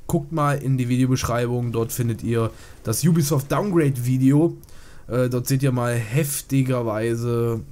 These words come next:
äh, ja, wie, äh, krass die Grafik wirklich runtergeschraubt wurde, teilweise von Ubisoft in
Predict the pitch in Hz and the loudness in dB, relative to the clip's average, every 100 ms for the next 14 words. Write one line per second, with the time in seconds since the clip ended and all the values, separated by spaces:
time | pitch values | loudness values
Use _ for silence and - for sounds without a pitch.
0 | - - - - - - - - - - | -18 -20 -20 -20 -20 -20 -20 -20 -18 -8
1 | 104 101 98 98 95 - - - - - | -4 -2 0 -2 -4 -10 -20 -20 -20 -20
2 | - 107 107 - - - - - - - | -10 -6 -4 -6 -10 -16 -20 -20 -20 -20
3 | - 104 110 117 123 123 117 110 107 - | -16 -10 -2 0 2 2 2 0 -4 -6
4 | - - 110 113 - - - - - - | -8 -4 -4 -4 -6 -8 -18 -20 -20 -12
5 | 113 107 107 110 113 120 113 110 117 143 | -10 -6 -4 -4 -4 -4 -2 -2 2 4
6 | 135 104 107 - 95 107 - 110 95 - | 4 0 -4 -4 -4 -6 -4 -4 -4 -4
7 | 107 104 101 92 95 - 98 101 139 - | -4 -2 -2 -4 -6 -6 -6 -6 -10 -16
8 | - - - 107 110 110 - 110 - - | -20 -20 -8 -2 0 0 -2 -4 -6 -8
9 | 101 101 | -6 -6